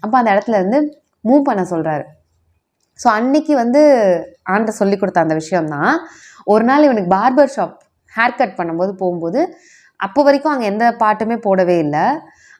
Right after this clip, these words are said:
ஆ, அவங்க வந்து பாட்டு போட போறோம்னு சொல்லும்போது as a மாமா இல்ல, ஏன்னா அவங்க சினி சாங்ஸ் தான் obviously போட போறாங்கன்னு எங்களுக்கு நல்லாவே தெரியும். So "இல்ல வேண்டாம், ஆ, நீங்க சாங்ஸ் போட வேணாம்" அப்படின்னு போல்டா சொல்ல முடிஞ்சிச்சு.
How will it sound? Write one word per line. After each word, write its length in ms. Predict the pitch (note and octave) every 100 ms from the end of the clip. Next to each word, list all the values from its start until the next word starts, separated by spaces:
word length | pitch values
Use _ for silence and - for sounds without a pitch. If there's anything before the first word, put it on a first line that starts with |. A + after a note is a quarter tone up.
| -
ஆ, 60 | F3 E3+ E3 D#3+ D#3+ -
அவங்க 200 | A3+ B3
வந்து 220 | B3 C#4
பாட்டு 320 | B3+ C4+ C4+
போட 200 | B3 A3
போறோம்னு 280 | G3 G3 A#3
சொல்லும்போது 560 | A#3+ G3+ F3 E3+ C#4
as 160 | C#4+ G#3+
a 40 |
மாமா 440 | G3 G#3 A#3+ C4 -
இல்ல, 580 | A3+ B3+ B3 A3+ A3 - - _ -
ஏன்னா 80 | A#3+
அவங்க 360 | D#4+ C4+ C4
சினி 80 | C4+
சாங்ஸ் 260 | C4+ B3 A3
தான் 220 | A#3 G3+
obviously 260 | F#3+ G3
போட 180 | F#3 F3
போறாங்கன்னு 360 | F3 D#3+ E3+ F3
எங்களுக்கு 340 | E3 E3 E3+
நல்லாவே 280 | E3 E3+ F3
தெரியும். 240 | E3 D3+ - - - _
So 220 | D4 D#4+
"இல்ல 300 | A#3 A#3+ A#3+
வேண்டாம், 640 | G#3 G3+ G3 F#3 F3+ D#3+ - - -
ஆ, 240 | E3+ E3+ E3
நீங்க 200 | F3+ F3+
சாங்ஸ் 300 | A3 B3 C4+
போட 320 | A3 A3+ G3
வேணாம்" 220 | E3 F3 E3+
அப்படின்னு 340 | F3 A3+ C4 C#4+ F#4+ C#4+ F#3
போல்டா 500 | A3 C4 D4+ C#4+ D4
சொல்ல 320 | C#4+ A3+ A3
முடிஞ்சிச்சு. 480 | G3+ F3 D#3+ D#3